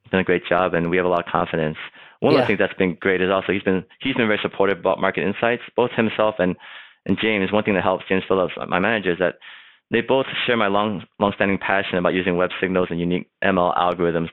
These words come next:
Speaker 1: to provide unique value to our customers. So I think being on the same page with them has made it easier for us to build out our product. And, you know, it's been fun also because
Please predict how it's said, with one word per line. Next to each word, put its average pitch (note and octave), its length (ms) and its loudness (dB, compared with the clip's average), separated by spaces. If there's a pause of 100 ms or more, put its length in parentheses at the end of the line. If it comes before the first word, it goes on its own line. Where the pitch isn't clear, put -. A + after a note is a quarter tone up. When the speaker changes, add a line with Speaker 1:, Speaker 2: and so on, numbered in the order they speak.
Speaker 1:
to F2 140 0
provide E2+ 440 -2 (120)
unique F#2 240 0
value F2 280 2 (120)
to E2 80 2
our E2 100 2
customers. C#2+ 600 -4
So - 80 2
I - 20 0
think F#2 180 0
being G2+ 160 0
on F#2 60 0
the F2+ 160 0
same F2+ 140 0
page F2+ 220 -2
with E2+ 100 2
them F2 280 0 (520)
has F#2 120 0
made G2+ 140 0
it E2 80 -2
easier G2+ 280 0
for F2+ 80 0
us F#2 100 0
to - 60 -2
build F2+ 200 2
out F2 60 2
our E2+ 100 -2
product. F2+ 520 -2
And, E2 180 -2
you E2+ 40 0
know, D2 140 -2
it's - 140 -10
been A2+ 180 2
fun B2+ 140 2
also A2 240 0
because F2 260 -2